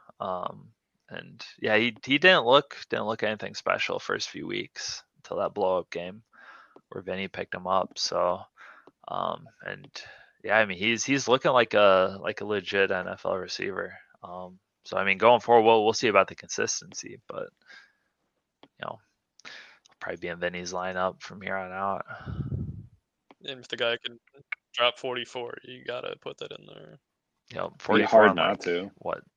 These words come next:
Speaker 1: eleven targets,
Speaker 2: Yeah.
Speaker 1: so.
Speaker 2: I say that as Claypool's sitting on my bench after dropping, like, forty points earlier this year,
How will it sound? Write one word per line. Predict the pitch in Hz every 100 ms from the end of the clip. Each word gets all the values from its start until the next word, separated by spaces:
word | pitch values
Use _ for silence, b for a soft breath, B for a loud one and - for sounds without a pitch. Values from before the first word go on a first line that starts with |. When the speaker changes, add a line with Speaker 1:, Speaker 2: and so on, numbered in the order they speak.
| -
Speaker 1:
eleven | - 90 90 104 -
targets, | - - - - - - -
Speaker 2:
Yeah. | -
Speaker 1:
so. | - - - _ _ _ _ _ -
Speaker 2:
I |
say | 120 120
that | 117 117
as | 117
Claypool's | - - 120 117 120 120
sitting | 127 120
on | 117
my | 117
bench | 117 117 123 -
after | 123 -
dropping, | - 123 139
like, | 131 131
forty | - - 139
points | - 143
earlier | 147 143 - -
this | -
year, | - - -